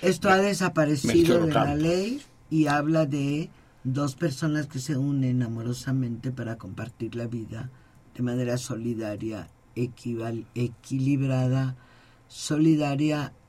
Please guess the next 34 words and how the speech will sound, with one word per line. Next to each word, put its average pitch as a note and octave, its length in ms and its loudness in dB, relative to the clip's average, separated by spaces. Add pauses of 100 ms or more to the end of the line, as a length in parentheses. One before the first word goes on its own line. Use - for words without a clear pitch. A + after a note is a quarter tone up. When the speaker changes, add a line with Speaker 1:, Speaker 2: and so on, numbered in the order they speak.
Speaker 1:
y D#3+ 520 2 (100)
Speaker 2:
Amorosamente. - 800 -8
Speaker 1:
amorosa. G#2+ 580 -4 (580)
Speaker 2:
Independientemente G2+ 840 2
del F2 160 0
sexo - 440 -4
de D#3 80 -2
las D3+ 60 4
Speaker 1:
Independientemente C3 640 0
Speaker 2:
personas. A#2 240 -4
Speaker 1:
del G#2 80 -6 (100)
sexo. - 160 -6
Speaker 2:
Fíjense F#3 380 8
bien A#2 400 4
cómo A#2+ 180 2
estamos G#2 380 0
con - 140 -6
una F#2 120 -6
persona E2+ 500 -6
culta, - 500 -4
con - 140 -16
una F2+ 100 -6
persona G2+ 340 -8
que - 80 -12
sabe G2 280 -4
hablar, G2 340 -2 (600)
porque F2 240 -2
esta B2 120 2
discusión A#2 340 -2
la A#2+ 60 0
he A2+ 40 -6
tenido G#2 420 -8
mil G2+ 300 -6
veces. - 540 -8